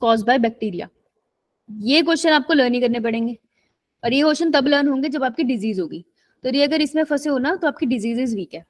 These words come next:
ठीक है? तो आपको diseases के chart करने पड़ेंगे। जैसे cholera का आपको पता है ना कैसे बनाते हैं, हम लिखते हैं disease का नाम, फिर हम उस नीचे लिखते हैं कॉजेटिव एजेंट उसका क्या है, mode of transport क्या है और उसके symptoms क्या है, और फिर नीचे mention कर देते हैं अगर उसका कोई test है।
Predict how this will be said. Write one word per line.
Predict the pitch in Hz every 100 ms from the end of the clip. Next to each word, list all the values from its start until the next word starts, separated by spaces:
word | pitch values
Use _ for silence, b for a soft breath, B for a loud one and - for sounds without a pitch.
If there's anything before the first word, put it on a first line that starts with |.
| _
ठीक | - 320
है? |
तो | 415 - 254
आपको | 240 269
diseases | 254 214 247 277 294
के | 349
chart | 359 247 240
करने | 208 196
पड़ेंगे। | 180 165 160
जैसे | 165 208 277 240
cholera | 226 214 240
का | 240
आपको | 240 240
पता | 277 269 262
है |
ना | 320
कैसे | 294 285
बनाते | 262 233 190 185
हैं, |
हम | 202
लिखते | 214 247
हैं | 233
disease | 202 214 214
का | 247
नाम, | 254 339 - _ _ _ _ _ _ _
फिर | 240 240
हम | 233
उस | 226
नीचे | 233 240
लिखते | 240 220
हैं | 302
कॉजेटिव | 254 214 214 269
एजेंट | 262 240 269
उसका | 269 254
क्या | 285
है, | 349 269 - 240 - 214 220
mode | 233 285
of | 294
transport | 247 240 - 277 233
क्या | 277
है | 359
और | - 247
उसके | -
symptoms | 269 220 196 190 196
क्या | -
है, | 196 _ _ _ _ -
और | 247
फिर | 330
नीचे | 285 285 330
mention | 302 285 311
कर | 277
देते | 247 294
हैं | 339
अगर | 311 302
उसका | 294
कोई | 277 302
test | 262 214 -
है। | 165